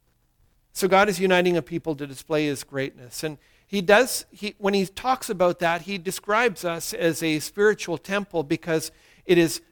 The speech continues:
through us that he would desire to show his greatness to this world. But the temple must be built on the right foundation. And so that's where the text moves next in talking about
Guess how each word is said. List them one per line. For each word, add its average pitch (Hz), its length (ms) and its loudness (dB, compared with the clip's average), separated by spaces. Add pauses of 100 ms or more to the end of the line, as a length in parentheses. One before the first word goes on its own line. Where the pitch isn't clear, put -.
through 262 400 -4
us 170 400 -4
that 160 140 -6
he 190 180 -10
would 165 340 0
desire 147 460 0
to 139 140 -14
show 156 320 -4
his 135 140 -12
greatness 139 440 -8
to - 120 -20
this 127 240 -18
world. 127 280 -8 (2750)
But 214 120 2
the 208 60 2
temple 233 320 0
must 214 220 2
be 202 60 -2
built 180 300 4
on 175 100 0
the 165 60 2
right 160 220 2
foundation. 143 680 -6
And 131 120 -14
so 170 120 -8
that's 160 260 -2
where 220 100 0
the 185 100 -2
text - 420 -10
moves 147 280 -8
next 139 400 -12
in 135 120 -10
talking 170 460 -8
about 147 400 2